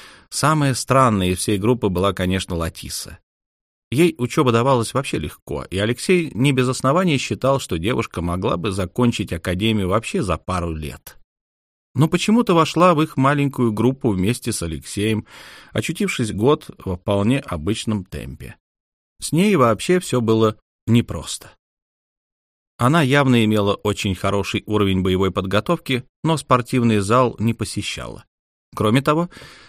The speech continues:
судя по всему, девушка имела очень большой запас эфирной энергии, позволяющей ей без перерывов на восстановление создавать десятки учебных магем.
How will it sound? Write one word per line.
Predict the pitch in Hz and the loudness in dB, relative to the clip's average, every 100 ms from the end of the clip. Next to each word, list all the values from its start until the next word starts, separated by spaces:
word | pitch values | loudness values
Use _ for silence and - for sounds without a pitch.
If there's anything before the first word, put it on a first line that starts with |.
| _ | _
судя | - 165 | 2 2
по | 139 | 2
всему, | - 131 190 | 0 2 2
девушка | 156 120 151 - | 2 2 0 -6
имела | - 110 107 101 98 | 0 2 4 2 0
очень | 117 - 98 | -2 -2 -2
большой | 87 87 - 110 | -2 -4 0 0
запас | 92 82 - 98 - - _ - | 0 -4 -2 -2 -2 -10 _ -10
эфирной | 87 - 98 95 92 90 - | -10 -4 -4 0 -2 -2 -4
энергии, | 98 120 107 87 - 65 - | -2 0 0 -4 -10 -14 -14
позволяющей | - 82 87 117 175 175 - | -10 -6 0 2 2 0 -2
ей | 139 147 147 | 0 2 2
без | 123 151 | 0 -2
перерывов | - 113 92 101 143 156 - | -2 0 0 0 0 -2 -4
на | 107 | -4
восстановление | 87 - 87 85 110 143 143 139 | -4 -4 -4 -2 -2 0 -2 -2
создавать | - 123 131 160 180 - | -4 0 2 2 0 -6
десятки | 131 131 - 190 - - | -4 -4 -2 -4 -4 -4
учебных | 123 107 113 101 101 - | -4 0 0 0 -2 -2
магем. | 101 95 90 - | -4 -4 -8 -14